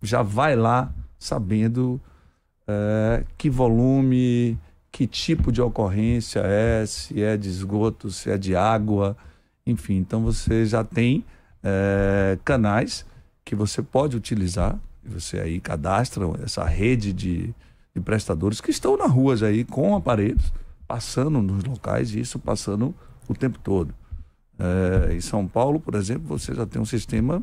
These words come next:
que a usp desenvolveu que detecta vazamento não aparente de gás com um equipamentozinho instalado no,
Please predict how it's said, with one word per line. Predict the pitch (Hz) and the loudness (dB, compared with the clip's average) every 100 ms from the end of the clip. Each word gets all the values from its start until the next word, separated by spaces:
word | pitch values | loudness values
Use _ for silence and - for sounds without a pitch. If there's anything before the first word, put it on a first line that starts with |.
| - | -8
que | - | -4
a | 107 | 0
usp | 104 113 - | 2 2 0
desenvolveu | - 95 101 110 113 160 | 0 2 2 2 2 -2
que | - 285 - - - | -2 -6 -6 -10 -2
detecta | 131 117 135 - 107 | 0 2 -2 -2 -2
vazamento | 104 104 104 101 107 107 | 0 0 0 0 0 0
não | 113 | 0
aparente | 117 107 101 101 - | 0 2 2 0 -2
de | |
gás | 135 117 127 - - - - _ _ _ - | -2 2 2 -2 -8 -16 -20 _ _ _ -2
com | 135 123 233 254 - - _ _ _ | 2 2 0 -4 -10 -20 _ _ _
um | 135 131 | 0 0
equipamentozinho | - - 127 135 - 110 113 | 0 0 2 2 -2 -2 -2
instalado | - - 107 120 139 | 0 0 0 0 -2
no, | 139 156 156 143 120 117 | -4 -2 -2 -2 -2 -4